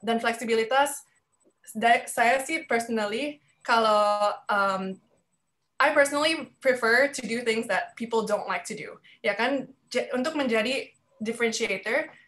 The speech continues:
kalian tuh harus do things yang other people don't wanna do. Jadi kalau ada yang nggak suka ini, dan kalian yang melakukannya, itu lebih bang-, lebih, lebih gampang untuk dija-, di-, dilihat dengan orang lain. Karena, "Oh, kan nggak ada yang mau ikutin, eh,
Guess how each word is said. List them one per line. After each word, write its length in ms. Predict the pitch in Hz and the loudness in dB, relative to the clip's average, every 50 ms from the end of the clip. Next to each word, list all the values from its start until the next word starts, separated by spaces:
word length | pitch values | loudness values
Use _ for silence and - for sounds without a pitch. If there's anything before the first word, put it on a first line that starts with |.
| _ - | _ -2
kalian 320 | - 214 214 233 247 262 254 | 0 0 2 2 0 -2 0
tuh 160 | 311 311 302 | -2 -2 0
harus 560 | 302 247 226 208 240 277 285 - - - - _ _ _ _ _ _ | 2 2 2 4 2 2 0 -2 -6 -14 -18 _ _ _ _ _ _
do 180 | - 247 254 277 277 | -6 -4 -2 -2 -2
things 320 | 277 247 240 262 262 - - | -2 -2 -2 -4 -4 -4 -2
yang 240 | 226 208 208 208 - - | -2 -2 -2 -2 -2 0
other 160 | 214 220 233 | 0 2 0
people 420 | 233 240 233 240 262 277 269 254 220 185 | 0 -2 -2 0 2 2 0 0 -4 -6
don't 240 | 202 220 226 208 202 | -4 -4 -2 0 0
wanna 180 | 202 202 202 | 0 0 -2
do. 220 | 196 196 185 180 - | -2 -6 -6 -8 -8
Jadi 240 | - 202 240 262 | -8 -8 -6 -4
kalau 180 | 254 247 226 208 | 0 0 2 2
ada 160 | - 196 196 | 2 0 0
yang 140 | 202 208 208 | 0 0 0
nggak 180 | 196 185 - - | 0 -2 -4 -4
suka 300 | - 214 220 208 - - | -4 -4 -2 -2 -2 -2
ini, 380 | 247 285 294 262 262 269 269 - - _ _ | -4 -4 -2 -2 -4 -4 -6 -10 -18 _ _
dan 160 | - 208 208 | -6 -6 -2
kalian 400 | 208 208 208 220 226 226 214 208 | -2 0 0 0 0 0 -2 -4
yang 20 | |
melakukannya, 720 | 202 202 190 190 - - - - 277 285 269 240 233 240 240 - - _ _ _ _ _ _ - - _ _ _ _ _ | -4 -4 -4 -4 -4 -4 -4 -4 -4 -2 0 0 -2 -2 -2 -6 -10 _ _ _ _ _ _ -20 -20 _ _ _ _ _
itu 160 | 240 247 247 311 311 277 - 208 | -10 -4 0 2 2 2 2 0
lebih 240 | 226 214 226 214 185 | -6 -4 -4 -2 0
bang-, 240 | 196 196 - - - - 220 | 0 -2 -2 -4 -8 -8 -6
lebih, 480 | 214 226 233 226 226 220 214 214 214 | -4 -2 0 0 0 0 0 -2 -2
lebih 120 | 202 220 202 190 190 | -2 -4 -4 -4 -4
gampang 560 | - 202 185 196 220 233 262 302 330 330 294 | -4 -6 -6 -2 0 0 0 0 -2 -4 -6
untuk 320 | - 226 214 254 254 - 208 | -6 -4 -2 -4 -4 -4 -6
dija-, 400 | 220 208 180 190 190 190 - 208 | -8 -4 0 0 0 -2 -2 -8
di-, 240 | 202 214 208 208 | -10 -8 -8 -8
dilihat 480 | 180 208 202 196 190 196 214 247 254 - | -8 -8 -8 -8 -8 -6 -8 -8 -8 -6
dengan 160 | 214 202 202 202 - | -6 -6 -4 -4 -4
orang 160 | 196 190 190 | -4 -4 -2
lain. 320 | 196 202 220 220 202 202 | -2 -2 -2 -2 -4 -6
Karena, 240 | - 208 214 262 302 269 349 | -6 -6 -4 -2 2 4 4
"Oh, 160 | 339 - - | 4 4 2
kan 320 | - - 302 320 330 269 | 0 -2 0 0 0 0
nggak 120 | 214 202 202 208 | -2 0 0 0
ada 60 | 214 214 214 | 0 0 0
yang 0 | |
mau 160 | 208 208 208 | 0 -2 -2
ikutin, 480 | 214 214 - 220 220 - 226 226 220 214 - - - _ _ _ - 202 | -2 -4 -8 -10 -8 -4 -4 -4 -4 -6 -10 -16 -20 _ _ _ -6 -4
eh, 240 | 196 196 185 185 | -2 -2 -2 -2